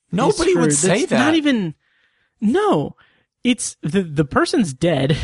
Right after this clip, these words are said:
Speaker 2: Right.
Speaker 1: Also, like, it's,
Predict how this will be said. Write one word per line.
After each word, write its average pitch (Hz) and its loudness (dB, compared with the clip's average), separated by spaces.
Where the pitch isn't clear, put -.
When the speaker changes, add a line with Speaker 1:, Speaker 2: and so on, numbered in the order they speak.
Speaker 2:
Right. 113 0
Speaker 1:
Also, 233 0
like, 202 -2
it's, - -4